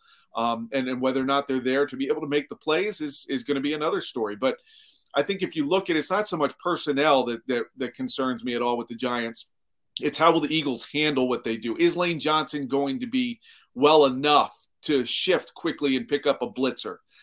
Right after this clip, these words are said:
Um, uh, to make the read he needs to make on that offensive line to stop that guy coming through.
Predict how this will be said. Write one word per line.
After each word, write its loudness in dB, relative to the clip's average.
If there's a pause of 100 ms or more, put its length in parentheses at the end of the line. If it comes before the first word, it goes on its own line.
(160)
Um, 0 (100)
uh, -8
to -4
make 0
the -2
read 2
he -2
needs -2
to -6
make -4
on -6
that 0
offensive -2
line -6
to -14
stop -2
that -4
guy 0
coming -8
through. -4